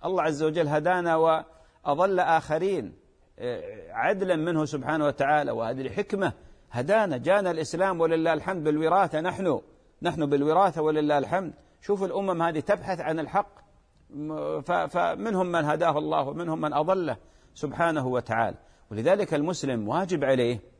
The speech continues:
أن، أن يحافظ على دينه. يعني بربك أختي الفاضلة،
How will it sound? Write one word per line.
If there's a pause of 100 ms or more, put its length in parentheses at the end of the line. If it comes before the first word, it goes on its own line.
(1300)
أن،
أن
يحافظ
على
دينه. (200)
يعني
بربك
أختي
الفاضلة،